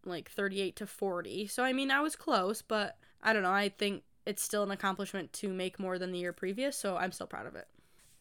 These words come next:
The second one was to move to Scotland, and like I said, my priorities just changed, and Scotland wasn't really in the cards for me, but I did move, and I got to move to Ludington, which is still four hours away from home, so I'm happy with that. Third goal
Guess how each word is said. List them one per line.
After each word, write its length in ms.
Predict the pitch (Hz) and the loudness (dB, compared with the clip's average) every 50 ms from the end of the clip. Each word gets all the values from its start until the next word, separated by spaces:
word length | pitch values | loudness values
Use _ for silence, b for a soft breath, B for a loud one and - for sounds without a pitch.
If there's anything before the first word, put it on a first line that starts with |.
| b | b
The 120 | - 226 208 | -6 -4 -2
second 340 | - 214 208 - 247 233 233 | 0 0 0 0 -2 -4 -2
one 240 | 247 254 254 254 | -2 -2 0 0
was 260 | 240 226 226 226 214 - | 2 2 2 0 0 -4
to 140 | - - 233 | -4 -2 -2
move 260 | 220 214 208 214 214 | 0 0 -2 -2 -4
to 60 | 262 | -6
Scotland, 540 | 262 - - 208 185 - - 185 190 208 214 | -4 0 2 2 2 2 0 -2 -4 -4 -4
and 100 | 226 214 | -2 -2
like 160 | 208 202 196 | -2 -2 -2
I 60 | 214 | -4
said, 260 | 208 - - 190 185 196 | -6 -4 -2 -2 -2 -2
my 140 | 185 185 | -2 -2
priorities 580 | 185 190 - 190 180 180 185 185 185 190 196 202 | -2 -2 -2 -2 0 0 -2 -2 -2 -2 -4 -4
just 220 | - 208 202 - | -6 -8 -10 -8
changed, 400 | - - 190 180 180 202 202 - | -6 -4 -4 -2 -2 -4 -4 -4
and 100 | 196 196 | -6 -6
Scotland 380 | - - 175 165 - 190 190 185 | -4 -4 -4 -4 -2 -4 -6 -4
wasn't 260 | 180 190 185 185 - | -4 -4 -4 -6 -8
really 120 | 190 190 190 | -8 -6 -6
in 60 | 202 | -6
the 60 | 214 | -4
cards 300 | - 196 180 175 180 - | -4 -4 -4 -4 -4 -10
for 100 | - 165 | -12 -10
me, 220 | 170 180 196 220 - - | -8 -6 -6 -8 -6 -4
but 100 | 233 226 | 0 0
I 80 | 226 | 2
did 180 | 220 240 269 302 | 4 2 2 2
move, 480 | 302 254 214 190 185 196 247 262 - - B B B B B B B B B - | 2 2 2 4 4 4 2 2 -2 -10 B B B B B B B B B -4
and 420 | 208 208 208 208 208 202 196 196 190 | 0 0 2 4 4 2 2 2 0
I 120 | - 180 196 | -2 -2 -2
got 200 | 185 190 185 185 | 0 0 -2 -2
to 60 | 190 | -2
move 120 | 214 226 | -4 -4
to 80 | 226 285 | -2 0
Ludington, 420 | 254 202 185 180 185 185 202 190 | 0 0 0 0 -2 -4 -4 -4
which 120 | 190 190 - | -4 -4 -6
is 80 | 202 | -6
still 160 | 202 - 214 220 | -4 -2 -4 -2
four 320 | - - 208 202 208 202 | -2 0 2 2 4 4
hours 260 | 196 196 196 202 196 | 4 2 0 -2 -2
away 160 | 190 190 185 | -2 -4 -4
from 200 | 190 - 190 190 | -4 -4 -4 -4
home, 260 | 190 175 180 180 190 196 | -4 -4 -4 -4 -6 -6
so 180 | - 196 185 | -4 -2 -2
I'm 400 | 180 180 180 180 185 185 190 185 | 0 0 0 0 0 -2 -2 -4
happy 380 | 185 190 - 190 180 - 208 226 | -6 -6 -6 -6 -4 -2 -2 -2
with 120 | 254 254 - | -2 0 0
that. 300 | 202 190 190 226 - - _ b b b b b | 0 2 2 0 0 -4 _ b b b b b
Third 180 | 226 220 226 208 | 0 0 2 2
goal 600 | 226 220 220 214 214 214 214 214 214 196 - | 2 2 2 2 2 2 0 0 -2 -2 -6